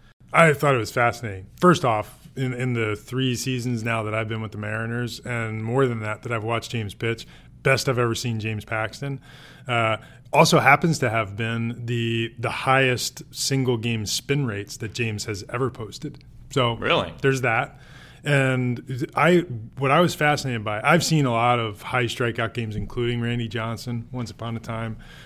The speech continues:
Speaker 1: I've, I've never seen a twenty strikeout game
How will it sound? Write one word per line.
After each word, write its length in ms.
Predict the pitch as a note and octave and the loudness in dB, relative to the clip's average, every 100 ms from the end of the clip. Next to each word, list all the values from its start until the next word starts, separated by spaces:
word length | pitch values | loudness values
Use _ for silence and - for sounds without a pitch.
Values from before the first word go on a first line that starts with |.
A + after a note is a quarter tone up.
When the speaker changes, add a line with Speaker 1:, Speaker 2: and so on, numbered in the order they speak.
| - | -6
Speaker 1:
I've, 360 | C3 B2+ A2+ A2 - | 0 0 0 -4 -6
I've 160 | A#2 | -2
never 220 | B2+ B2 | 0 0
seen 580 | A#2 C#3 C3 B2 A#2+ A2+ - - - | 0 0 0 0 0 -4 -12 -16 -10
a 140 | G#2+ | -10
twenty 380 | - - C3 C#3+ | -8 -6 -2 -2
strikeout 520 | - D#3+ D#3 D#3+ - | -2 -4 -2 -6 -4
game 300 | E3+ E3+ | -4 -2